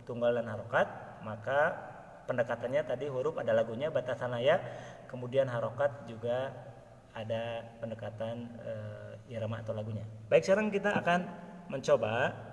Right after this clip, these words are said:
membedah proses pembelajaran lisan pada jilid dua. Ya, jilid dua ini berisi, eh, pengenalan huruf sambung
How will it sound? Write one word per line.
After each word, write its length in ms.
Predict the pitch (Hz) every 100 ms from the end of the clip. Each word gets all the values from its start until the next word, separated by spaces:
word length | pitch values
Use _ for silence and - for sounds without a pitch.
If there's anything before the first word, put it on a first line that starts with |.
| - - - - - - - - -
membedah 640 | 120 117 113 101 107 143 - - - - - -
proses 480 | 123 - 180 - -
pembelajaran 640 | 135 120 117 120 117 110
lisan 400 | 117 - 147 165 113
pada 560 | 107 107 117 143 - - - 113
jilid 420 | 117 107 123 160 - - - - - - - -
dua. 560 | 131 180 127 - - -
Ya, 240 | 110 98 104
jilid 260 | 113 117 110
dua 540 | 107 104 123 156 - -
ini 160 | 120 135
berisi, 720 | 127 - 107 - 131 165 - - - - - - - - - - -
eh, 640 | 117 113 110 110 107 107 - - - - -
pengenalan 800 | 127 123 117 113 135 190 190 -
huruf 240 | 135 135 131
sambung 640 | - 120 120 131 160 165